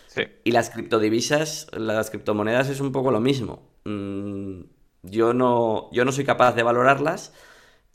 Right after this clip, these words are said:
Speaker 2: y, por otro lado, el hecho de que haya tanto boom de las criptomonedas, no sé si es
Speaker 1: Ujú.
Speaker 2: burbuja o no, pero a mí eso no me, no me gusta. Em,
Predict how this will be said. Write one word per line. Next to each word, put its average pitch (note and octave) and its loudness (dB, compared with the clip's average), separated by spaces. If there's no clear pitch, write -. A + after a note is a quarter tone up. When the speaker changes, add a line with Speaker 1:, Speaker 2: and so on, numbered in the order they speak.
Speaker 2:
y, A2 0
por A#2 0
otro B2 4
lado, G2+ 4
el G#2+ 2
hecho A#2+ 0
de C#3 0
que C3 2
haya A#2 0
tanto A2+ 2
boom A#2 0
de A#2 0
las G#2+ 0
criptomonedas, G#2 -4
no C#3 -2
sé D3 -6
si D3 0
es B2+ 0
Speaker 1:
Ujú. - -2
Speaker 2:
burbuja A2 0
o F#2 -4
no, - -12
pero G2 2
a G2+ 0
mí A2 0
eso C#3+ 0
no A2+ 0
me, G#2 -2
no A2 -4
me B2 6
gusta. A#2+ -2
Em, G2 -2